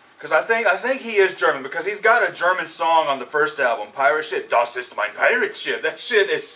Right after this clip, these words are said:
so funny. It's, it's similar to Poop Deck Party where it's got this, like, D J Khaled feel,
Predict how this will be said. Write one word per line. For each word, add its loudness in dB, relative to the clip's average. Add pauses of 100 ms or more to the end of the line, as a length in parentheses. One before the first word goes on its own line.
so 2
funny. -2 (540)
It's, -4
it's -4
similar 4
to -2
Poop 2
Deck 4
Party 2
where -2
it's -8
got 2
this, -4
like, -2
D -12
J -2
Khaled 0
feel, -4